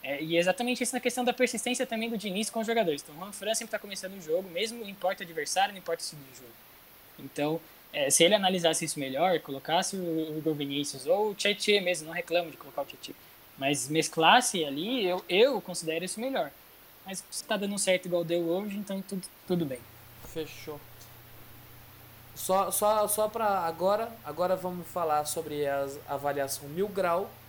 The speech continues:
Speaker 2: Como todos sabem, chamo um, o cara vai falar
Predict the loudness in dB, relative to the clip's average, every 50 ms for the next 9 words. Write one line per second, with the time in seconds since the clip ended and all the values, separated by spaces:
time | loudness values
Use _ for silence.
0 | -20 -20 -20 -20 -20 -20 -20 -20 -20 -14 -8 -6 -6 -2 0 0 0 0 0 2
1 | 2 2 2 2 0 -6 -10 -14 -18 -16 -10 -6 -6 -4 0 2 2 2 2 2
2 | 0 -2 -6 -10 -14 -18 -20 -20 -20 -20 -12 -6 -4 -4 -2 -2 -2 -4 -2 -2
3 | 0 2 2 2 2 0 -2